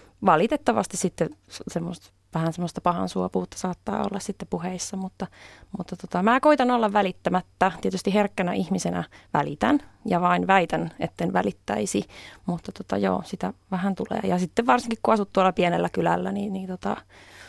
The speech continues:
se on vähän niin, että kaikki tuntee Apinaa ja Apina ei tunne ketään. Ja sitten, mut kyllä sitä tsemppiäkin paljon tulee sitten,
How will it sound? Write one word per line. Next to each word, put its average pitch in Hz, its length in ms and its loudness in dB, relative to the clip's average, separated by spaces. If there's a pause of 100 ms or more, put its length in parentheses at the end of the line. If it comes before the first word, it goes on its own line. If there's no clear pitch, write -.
(260)
se - 120 -8
on 175 80 -6
vähän 175 200 -6
niin, 180 200 -6
että - 220 -8 (220)
kaikki - 360 -10
tuntee 185 320 -2
Apinaa 185 320 0
ja 190 120 2
Apina 185 240 2
ei 180 60 2
tunne 185 260 0
ketään. 190 360 6
Ja 190 60 6
sitten, 202 280 2
mut 202 140 2
kyllä 233 200 6
sitä 277 220 4
tsemppiäkin 165 640 4
paljon 151 320 0
tulee - 320 0
sitten, - 360 -6